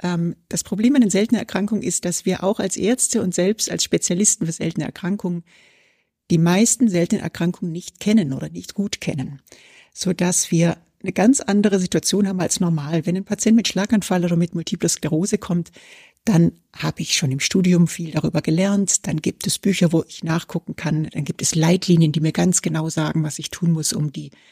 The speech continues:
Erkrankung zu diagnostizieren und zu behandeln. Bei einer seltenen Erkrankung ist die Situation in der Regel so, dass der Patient kommt, mir Symptome schildert und ich, wenn es jetzt nicht gerade eine H S P ist,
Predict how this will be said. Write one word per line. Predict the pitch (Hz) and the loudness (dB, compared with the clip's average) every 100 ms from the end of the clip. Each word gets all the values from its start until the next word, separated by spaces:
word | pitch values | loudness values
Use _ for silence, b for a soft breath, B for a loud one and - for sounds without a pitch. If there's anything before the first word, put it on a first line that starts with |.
| b | b
Erkrankung | - - 160 160 | -10 -6 -4 -2
zu | 131 156 | -4 -2
diagnostizieren | 156 156 143 - - - 170 | -2 0 -2 -2 0 4 4
und | 156 - | 4 0
zu | 151 | -2
behandeln. | 135 - 165 156 160 b b b b b b | -4 -4 -4 -6 -10 b b b b b b
Bei | 165 | 0
einer | 175 | 2
seltenen | 180 185 180 | 2 2 0
Erkrankung | 160 220 302 285 | -2 0 0 0
ist | - - | 0 0
die | |
Situation | 175 165 156 - 170 | 0 0 0 0 2
in | 170 | 2
der | 156 | 2
Regel | 160 165 | 2 0
so, | 160 | 0
dass | 170 - | -2 -2
der | - | -6
Patient | 151 - 151 156 - | -8 -6 -4 -4 -8
kommt, | 175 254 - - b b b b b | -8 -8 -8 -12 b b b b b
mir | 170 170 | 0 0
Symptome | 156 160 - 202 220 208 | 2 0 0 2 4 4
schildert | - 196 185 175 | 4 2 2 2
und | 165 - | 0 0
ich, | 156 156 - _ - | -4 -12 -18 _ -14
wenn | 160 | -10
es | 143 | -6
jetzt | 139 - | -2 2
nicht | 208 - | 2 2
gerade | 147 147 | -2 0
eine | 143 | 0
H | 131 | 0
S | 131 - | 0 -2
P | 151 170 | -2 -2
ist, | 226 - | 0 0